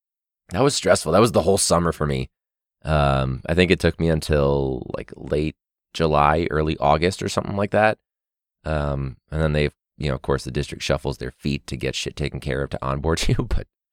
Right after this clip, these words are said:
you know what? It, it is what it is. Um,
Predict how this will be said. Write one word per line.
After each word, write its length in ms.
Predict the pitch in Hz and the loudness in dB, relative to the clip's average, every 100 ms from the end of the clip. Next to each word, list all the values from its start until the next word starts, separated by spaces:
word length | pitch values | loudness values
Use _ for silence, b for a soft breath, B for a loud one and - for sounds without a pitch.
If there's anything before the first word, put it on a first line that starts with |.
| _ _ _ _ | _ _ _ _
you 60 | - | -2
know 140 | 95 | 2
what? 220 | 107 113 - | 4 2 0
It, 220 | - 90 - | -4 -2 2
it 180 | 98 | 4
is 180 | 87 80 | 4 2
what 100 | 58 | -4
it 120 | 58 | -4
is. 180 | 55 - _ _ _ _ _ - | -8 -10 _ _ _ _ _ 2
Um, 480 | 104 98 78 73 | 8 10 8 4